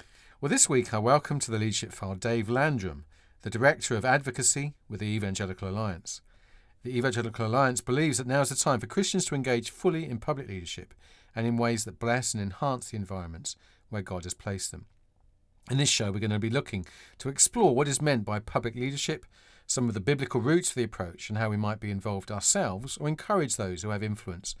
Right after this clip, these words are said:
or are prepared to take advantage of the situations right in front of them. Dave's own passion is to see Christianity making an impact on society by being at the centre of political,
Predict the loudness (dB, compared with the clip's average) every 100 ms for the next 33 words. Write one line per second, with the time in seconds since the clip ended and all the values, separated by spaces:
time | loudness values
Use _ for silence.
0 | -16 -16 -2 -2 -2 -2 -2 -2 -2 -2
1 | -2 0 0 0 -2 -8 -12 -8 -6 -6
2 | -8 -10 -10 -12 -14 -16 _ -20 _ -10
3 | -6 -6 -6 -8 -8 -8 -12 -20 _ _
4 | -20 -20 -18 -6 -2 0 0 2 4 4
5 | 2 -4 0 0 0 -2 -4 -2 -2 -2
6 | -2 -4 -4 -4 -4 -2 0 -2 -2 -6
7 | -6 -8 -6 -2 -2 -2 -8 -12 -16 -20
8 | -20 -20 -20 -10 -6 -2 0 0 -2 -4
9 | 0 0 0 -2 -6 -10 -12 -8 -6 -4
10 | -4 -2 -4